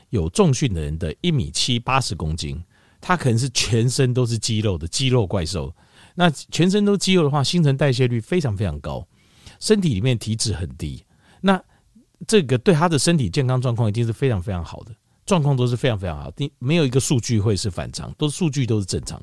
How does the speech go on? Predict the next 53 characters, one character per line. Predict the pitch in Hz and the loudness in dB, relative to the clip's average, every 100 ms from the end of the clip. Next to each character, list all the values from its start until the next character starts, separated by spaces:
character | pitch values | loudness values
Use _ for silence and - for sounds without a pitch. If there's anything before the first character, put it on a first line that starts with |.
| - | -16
的。 | - _ _ - - | -20 _ _ -20 -2
因 | 175 | 2
为 | 196 165 - - _ _ - | 4 2 -8 -20 _ _ -8
肌 | - 196 208 | -2 0 2
肉 | 196 113 | 2 2
是 | - 117 - | 0 -4 -4
我 | 87 80 | -6 -4
们 | 76 76 82 | -4 -6 -6
热 | 139 165 131 | 2 4 4
量 | 120 101 | 2 0
消 | - 110 | -2 -2
耗 | 104 80 | -2 -4
的， | - 65 50 _ _ _ _ | -6 -8 -10 _ _ _ _
呃， | - 73 69 | -8 -8 -4
这 | 120 | -4
个 | 90 85 - _ | -2 -6 -8 _
机 | - 139 | 0 2
器， | 123 - 107 - _ - | 2 0 -2 -8 _ -2
所 | 233 | 2
以 | 202 | 2
当 | - 190 | 4 2
你 | 131 | 2
的 | 90 | -2
肌 | - 151 | 0 2
肉 | 147 | 4
量 | 127 107 | 4 0
高 | 95 117 110 | 0 2 2
的 | 87 | 0
时 | 87 | -4
候， | 73 | -4
其 | - | -4
实 | 151 | -2
你 | 139 117 | -2 -2
本 | - 69 | -4 -4
来 | 73 | -4
就 | - | -6
不 | - | -4
容 | 95 73 | -4 -4
易 | 78 | -6
胖， | - 67 - _ _ _ _ | -8 -12 -16 _ _ _ _
因 | - 175 | 2 4
为 | 156 | 4
你 | 101 | 2
身， | - 165 - | -2 -6 -6
身 | - 165 | -2 0
体 | |
随 | 113 113 | 0 0
便 | 131 | 0
动 | 131 156 92 | 4 2 4
动， | 104 87 | -2 -2
消 | 120 117 | 0 2
耗 | 110 | 2
的 | 82 | 0